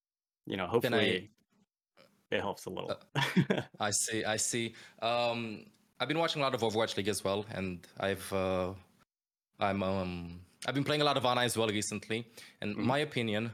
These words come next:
Speaker 2: for me, okay, f-, so from my point of view, I've always viewed that one of the key elements that define good Ana players in Overwatch League and in ranked and so on is reload management. From my view in this case, if you take away, like, reload management from twelve bullets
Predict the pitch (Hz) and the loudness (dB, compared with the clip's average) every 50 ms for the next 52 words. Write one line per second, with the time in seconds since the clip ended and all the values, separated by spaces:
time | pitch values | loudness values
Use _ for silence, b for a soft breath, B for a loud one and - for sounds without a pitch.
0 | - - - - 120 117 104 98 101 101 104 98 - 101 95 - - - 104 95 | -8 -6 -2 0 0 2 0 -2 -2 -2 -4 -4 -2 -4 -4 -4 -6 -4 -4 -4
1 | 90 - - 104 104 113 117 - - 127 120 - 117 92 92 95 101 - - 107 | -4 -2 -2 0 2 2 0 0 0 -2 -2 -2 -4 -2 -2 -2 -2 0 0 0
2 | 98 107 117 123 135 135 123 - - 110 117 120 - 120 110 104 101 98 92 104 | 2 4 4 4 2 2 0 0 0 0 0 2 2 2 2 2 2 0 0 2
3 | 113 120 127 - - 117 107 - - 127 131 131 120 117 110 107 101 101 101 104 | 2 2 0 0 0 -2 -2 -2 -2 0 2 2 4 4 4 4 2 2 0 0
4 | - - - 107 101 90 90 101 - - - 117 113 113 110 101 98 95 95 98 | -2 0 2 0 0 0 -2 -6 -4 0 2 2 2 2 2 0 -2 -4 -6 -10
5 | b b b b b - 117 117 117 117 113 104 104 - - 101 98 98 104 104 | b b b b b 0 2 2 4 4 2 2 0 2 2 2 4 4 2 0
6 | - - 98 101 107 98 110 107 104 101 - - 95 92 104 98 101 90 90 87 | 0 0 2 2 2 4 4 4 4 2 2 0 0 0 2 2 2 0 0 -2
7 | 87 90 - - 107 107 104 104 101 107 104 - 107 98 - 113 98 98 101 110 | -6 -8 -8 -4 -2 0 2 2 2 0 0 -2 -2 0 0 2 2 2 2 2
8 | 123 135 B B B B B B - 117 113 110 104 107 113 117 123 117 95 101 | 0 -2 B B B B B B 2 2 4 4 2 2 2 4 4 4 4 2
9 | 95 92 92 90 - - - - 110 - - b b b _ _ - - - 107 | 0 2 2 -2 -2 -4 -8 -12 -12 -16 -20 b b b _ _ -8 -2 0 2
10 | 104 104 104 113 123 135 143 151 143 135 123 104 - - - _ - 107 92 90 | 2 4 4 4 4 4 4 2 2 0 0 -4 -6 -12 -16 _ -12 -10 -6 -2
11 | 101 104 107 113 113 104 101 98 - - - 98 98 104 110 - - - - - | 0 2 2 2 2 2 0 0 0 0 0 0 0 2 0 -2 -2 -4 -6 -8
12 | - - 110 117 117 - 139 131 131 127 117 117 113 98 98 95 101 98 107 110 | -4 -2 -2 -2 0 0 0 2 2 2 2 0 0 -2 -2 -2 2 2 2 2
13 | 113 104 104 104 104 101 92 - 101 98 98 - - - 95 90 - - 117 123 | 2 0 0 0 0 -2 -2 -2 -2 -2 -2 -4 -6 -8 -8 -8 -2 0 0 0
14 | 120 101 - 113 117 113 107 101 - - - - - | 0 -2 -2 -2 0 2 0 0 0 -2 -4 -4 -6